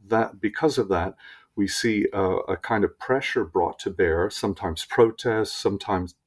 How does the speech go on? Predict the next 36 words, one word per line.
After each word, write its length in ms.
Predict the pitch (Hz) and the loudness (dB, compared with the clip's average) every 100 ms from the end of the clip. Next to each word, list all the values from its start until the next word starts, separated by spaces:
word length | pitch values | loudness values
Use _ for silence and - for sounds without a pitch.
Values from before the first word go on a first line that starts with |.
| _ | _
picked 260 | - 127 - | 0 0 0
up 220 | 110 - | -4 -2
in 100 | 101 | -6
the 60 | 92 | -6
parliaments 720 | - 110 104 101 98 92 - | -4 0 2 0 -2 -4 -2
or 60 | 90 | 0
national 380 | 90 85 101 | 0 0 0
assemblies. 640 | 90 - 107 104 104 92 - - - - - - - | 0 0 0 2 2 2 -4 -16 -20 -20 -20 -14 -2
But 240 | 104 - | -2 4
this, 380 | 127 131 - - - | 6 6 2 -6 -2
um, 300 | 95 90 85 _ _ _ _ - - _ - | 0 0 -6 _ _ _ _ -12 -12 _ 0
just 260 | 117 - | 0 0
capturing 540 | - 123 131 - 135 107 | -2 0 2 0 0 2
this 180 | 98 | 0
dynamic, 720 | - 101 95 98 101 76 85 - | 0 0 2 2 0 -4 -6 -4
this 160 | 87 | -4
pattern 500 | - - 107 113 101 | -4 -2 0 0 0
of, 240 | 95 85 - - - - - - | 0 0 -4 -18 -20 -20 -14 -2
of 220 | 98 - - | -2 -2 -2
elite, 560 | 98 92 113 107 - - - | 0 0 -2 -4 -12 -14 -4
uh, 300 | 95 90 85 | -2 0 -2
um, 560 | - 98 95 85 85 - _ _ - | -4 -4 -4 -6 -8 -12 _ _ -20
s-, 180 | - - - | -18 -10 -2
uh, 500 | 82 - 90 82 78 | -2 0 -4 -4 -6
s-, 360 | - - - - 98 | -8 -12 -12 0 4
agency 720 | 101 107 101 - 107 101 85 | 4 2 -2 -2 0 0 0
in 140 | 95 | -2
terms 340 | 90 104 92 - | 0 0 0 -2
of 140 | 82 | -2
reaching 320 | 104 101 101 | -2 -2 0
out 180 | 104 104 | 2 2
to 120 | - 98 | -2 -4
the 100 | 101 | -4
Chinese 640 | - 104 101 101 98 87 | -4 0 2 2 2 0
or, 160 | 80 - | 0 -2
or 360 | 87 85 78 | -6 -8 -12